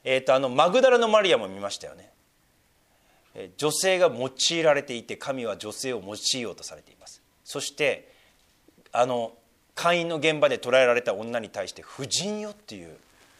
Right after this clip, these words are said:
尊厳を持ってですね、人間として、えー、この、えー、接している、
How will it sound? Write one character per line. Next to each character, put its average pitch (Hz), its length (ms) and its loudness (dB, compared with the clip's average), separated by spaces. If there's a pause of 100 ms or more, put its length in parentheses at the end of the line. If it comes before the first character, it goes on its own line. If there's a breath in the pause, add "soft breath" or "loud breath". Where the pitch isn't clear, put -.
尊 175 280 -4
厳 202 200 -4
を 190 40 -4
持 190 120 -6
っ 190 40 -8
て 120 120 -12
で 92 80 -8
す - 100 -10
ね、 98 120 -16 (120)
人 220 340 0
間 202 160 -2
と 170 140 -6
し - 120 -6
て、 - 340 0 (340 loud breath)
え 104 60 -12
ー、 - 20 -12
こ 110 140 -10
の、 127 260 -2 (420 soft breath)
え 87 480 -10
ー、 - 80 -20
接 - 240 0
し - 220 0
て 147 120 -2
い 131 120 0
る、 127 260 -8